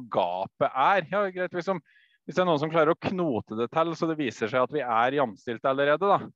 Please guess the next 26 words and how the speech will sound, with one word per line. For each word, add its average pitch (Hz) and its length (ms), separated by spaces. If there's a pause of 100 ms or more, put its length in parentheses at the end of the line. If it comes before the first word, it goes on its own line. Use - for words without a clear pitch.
(420)
så 143 100
kan 147 140
du 151 80
likevel 107 380
være 147 260
enig 107 580
i 107 80
at 107 180
det 120 100
er 113 120
lurt 98 320
å 101 60
behandle 104 580
befolkningen 104 640 (160)
i 104 80
et - 140
land, 101 260 (300)
eh, 107 260
likt - 400 (560)
når 127 80
det 120 80
kommer 104 180
til 120 80
sosiale 117 400
vilkår. 160 380 (840)
Eh, 160 260